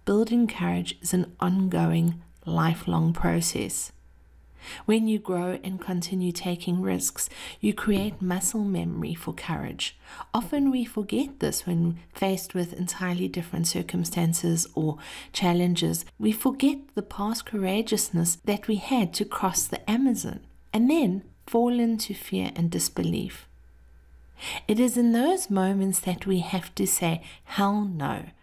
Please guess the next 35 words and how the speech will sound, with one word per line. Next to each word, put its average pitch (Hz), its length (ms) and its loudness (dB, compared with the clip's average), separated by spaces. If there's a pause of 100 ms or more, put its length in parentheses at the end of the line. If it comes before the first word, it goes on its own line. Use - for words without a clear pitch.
(400)
and 214 160 4
refuse 220 560 0
to 220 180 -2
allow 170 320 2
ourselves 170 520 -2
to 180 120 -2
shrink - 540 0 (200)
in 185 160 2
our 165 160 2
forgetfulness. 180 1000 -4 (800)
If 214 160 0
you 233 160 0
can 202 380 -2
cross 190 340 -4
your 175 60 -2
garden 165 340 0
stream, 190 460 -4 (340)
you 233 100 4
can 233 280 2
most 240 240 2
certainly 226 580 2
cross 170 320 -4
the - 140 -6
Amazon 170 500 2
River, 247 300 0 (320)
because 220 320 0 (160)
anything 269 560 2
you 220 160 2
set 233 340 -2
your 202 80 0
mind 180 320 2
to - 120 -4
achieve, - 600 -2 (300)
you 185 120 2
can. 180 440 -4